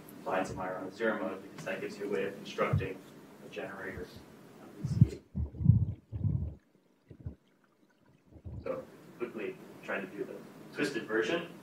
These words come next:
give you the answer for the Majorana. So with the prob-, for the problem with the Majorana is we need a Smith map for pin plus.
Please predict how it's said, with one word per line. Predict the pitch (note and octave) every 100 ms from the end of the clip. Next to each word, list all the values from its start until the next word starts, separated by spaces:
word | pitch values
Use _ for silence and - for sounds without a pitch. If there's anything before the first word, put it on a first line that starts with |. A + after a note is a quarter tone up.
| A2
give | G2+
you | G2
the |
answer | G2 G2+ - -
for | -
the | -
Majorana. | - - - - - - - - - - - - -
So | - C3 B2+ - - -
with | -
the | D3+
prob-, | E3+ E3+ - - -
for | D#3
the | -
problem | F3+ F#3 -
with | D3+
the | C3+
Majorana | C3+ C#3 -
is | A#2+
we | C3+
need | C3+
a |
Smith | C3 - D#3 D3+
map | C#3+ C#3 C#3 -
for | B2+ B2 A#2 - - - -
pin | F3 E3
plus. | - F3+ C#3+ - - -